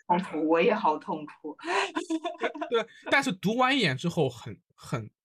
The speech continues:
Speaker 2: 很受用，就读完研之后回到上海来自己再看书，再，再回去反刍的时候，那个东西一点点都是反刍出来的，就不是即刻的，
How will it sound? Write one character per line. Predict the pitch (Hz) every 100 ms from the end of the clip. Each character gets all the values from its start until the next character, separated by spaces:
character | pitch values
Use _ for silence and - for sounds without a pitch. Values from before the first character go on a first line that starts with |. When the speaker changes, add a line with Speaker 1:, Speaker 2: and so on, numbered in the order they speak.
| _ _ _
Speaker 2:
很 | - 127
受 | - 185
用， | 135 131 -
就 | 156
读 | 156
完 | 220
研 | 214 208
之 |
后 | 226
回 | 151
到 | 165
上 | 190 190
海 | 135
来 | 101
自 | 131 190
己 | 113
再 | 165
看 | 170 190 127
书， | - 143
再， | 202 147 -
再 | 214
回 | 175 180
去 | 214 262 _ - -
反 | - 202 117
刍 | 113 - 139
的 | 220
时 | 147
候， | 131 127 _ _ _ -
那 |
个 | 226
东 | 247 277
西 | 226
一 | 254
点 | 220
点 | 226
都 | 196
是 | 269
反 | - 196
刍 | - 131
出 | 185
来 | 202 117
的， | - -
就 | 170
不 | -
是 | 233
即 | 311 -
刻 | 135 - 208
的， | -